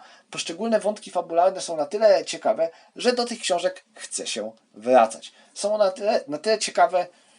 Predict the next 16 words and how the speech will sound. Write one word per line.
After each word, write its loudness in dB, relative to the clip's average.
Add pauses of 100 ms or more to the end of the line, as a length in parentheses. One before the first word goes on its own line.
(120)
że 4 (280)
po 2
jakimś, 0
e, -8 (440)
czasie, 0 (200)
zwykle 0
dłuższym, -2
bo -2
umówmy -6
się, -6
do -4
takich -8
książek -8
zwykle -16
się -8
wraca 4